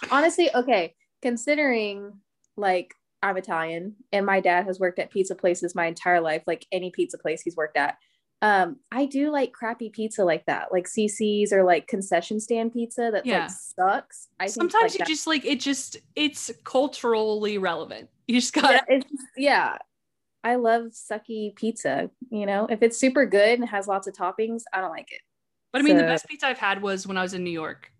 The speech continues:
Speaker 2: Um, and, like, this one shop that, you know, mom and pop shop that had just slices of pizza.
Speaker 1: Mm-hmm.
Speaker 2: So good.
Speaker 1: Yeah. The
Speaker 2: But
Speaker 1: sloppy, greasy,
Speaker 2: <laughs>
Speaker 1: really not good for you pizzas are the best ones.
Speaker 2: Yeah.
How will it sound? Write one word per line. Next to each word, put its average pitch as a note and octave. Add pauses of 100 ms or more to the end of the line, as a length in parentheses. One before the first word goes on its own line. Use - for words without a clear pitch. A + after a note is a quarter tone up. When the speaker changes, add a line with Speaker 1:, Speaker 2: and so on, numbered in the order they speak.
(280)
Speaker 2:
Um, E3+
and, F#3+
like, F3+ (140)
this F#3+
one F#3 (200)
shop E3+
that, E3 (100)
you G3
know, E3+
mom F#3+
and F#3
pop F3+
shop E3+
that F3
had F3+
just F3
slices F#3
of G#3+
pizza. G#3+ (580)
Speaker 1:
Mm-hmm. F#3+ (140)
Speaker 2:
So D#3+
good. - (840)
Speaker 1:
Yeah. G3+ (160)
The G#3+
Speaker 2:
But G3+
Speaker 1:
sloppy, C4
greasy, A3+
Speaker 2:
<laughs> -
Speaker 1:
really G#3+
not G#3
good G#3
for -
you G3
pizzas G3
are F3
the E3
best -
ones. - (100)
Speaker 2:
Yeah. -